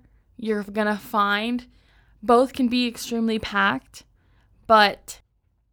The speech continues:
both can be extremely packed, especially when you're going for or during the holidays. Um,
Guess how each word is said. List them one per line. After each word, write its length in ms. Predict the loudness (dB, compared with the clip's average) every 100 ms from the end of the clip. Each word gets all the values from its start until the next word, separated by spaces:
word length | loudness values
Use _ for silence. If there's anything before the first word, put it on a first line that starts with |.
| -10
both 260 | 0 2 2
can 100 | 0
be 100 | 0
extremely 400 | -2 0 0 -2
packed, 400 | -4 -4 -4 -8
especially 640 | -16 -8 -8 -6 -6 -6
when 240 | -6 -6 -6
you're 400 | -6 -6 -8 -10 -20 -20 _
going 320 | -8 -6 -6 -12 -16
for 760 | -8 -6 -4 -4 -4 -6 -8 -14 _ _ _ _
or 180 | 0 0
during 360 | 0 -2 -4
the 60 | -6
holidays. 920 | -8 -6 -6 -6 -6 -4 -6 -8 -18 _ _ _ _ _
Um, 600 | -2 0 2 -2 -4 -12